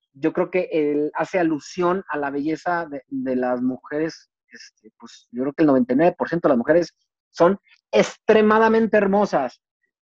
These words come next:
bellas, doncellas, y, y sale una y es más guapa que la otra, y todo el tiempo se está hablando de mujeres hermosas, hermosas, hermosas, y entonces alguien puede decir, "Bueno, es súper superficial", y,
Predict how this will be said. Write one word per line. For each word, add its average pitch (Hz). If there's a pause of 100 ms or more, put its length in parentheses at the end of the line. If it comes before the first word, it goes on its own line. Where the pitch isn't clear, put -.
bellas, 180
doncellas, 175
y, 160
y 180
sale 214
una 240
y 214
es 196
más 208
guapa 196
que 180
la 156
otra, 196
y 135 (420)
todo 302
el 294
tiempo 294
se 285
está 220
hablando 254
de 226
mujeres 202
hermosas, 202
hermosas, 175
hermosas, 196 (500)
y 196
entonces 233
alguien 285
puede 240
decir, 226
"Bueno, 254
es 233
súper 233
superficial", 247
y, 165